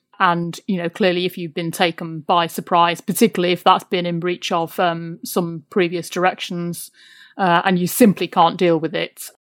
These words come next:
uh, at short notice, then yes, that's going to bolster your ability to, uh, to seek costs.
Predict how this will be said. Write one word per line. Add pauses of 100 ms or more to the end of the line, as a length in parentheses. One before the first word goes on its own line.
(140)
uh,
at
short
notice,
then
yes,
that's
going
to
bolster
your
ability
to,
uh,
to
seek
costs.